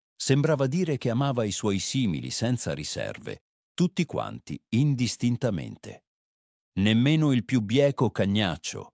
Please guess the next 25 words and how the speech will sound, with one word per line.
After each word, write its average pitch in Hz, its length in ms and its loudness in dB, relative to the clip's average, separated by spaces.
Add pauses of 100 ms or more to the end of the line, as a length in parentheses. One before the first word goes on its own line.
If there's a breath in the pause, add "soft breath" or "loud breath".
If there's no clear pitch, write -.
(120)
avrebbe 110 440 2
potuto 120 480 0
attaccar 107 540 0
briga 92 520 0
con - 180 -8
una 80 220 -4
creatura 101 640 -2
così 90 300 -2
imbevuta 92 640 0
di 67 120 -8
spirito 95 600 -4
di 69 120 -8
carità 73 460 -4
universale. 65 960 -6 (1120)
Poi 156 260 4
nell'attraversare 123 880 2
la 95 120 0
cittadina 123 640 0
lo 135 140 0
perdemmo, 76 760 -4
o 113 120 2
meglio, 76 500 -2 (180)
lui 90 320 -2
perse 90 380 -2
noi. 53 300 -8